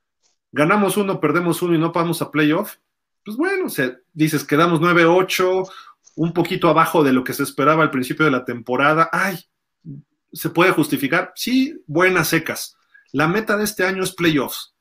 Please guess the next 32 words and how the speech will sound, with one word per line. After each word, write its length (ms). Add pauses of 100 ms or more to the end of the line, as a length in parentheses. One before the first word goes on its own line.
(400)
Y 80
hay 120
que 120
pensar 380
en 120
playoffs 460
claramente, 920
y 80
por 200
eso 220
no 360
es 80
soñar, 420
este, 260
José 260
Ramón. 320 (200)
El 100
año 220
pasado 380
nos 160
quedamos 420
en 100
la 60
orilla, 440 (200)
este 300
año 260
tenemos 460
que 120
ir 220
sí 340
o 100
sí, 360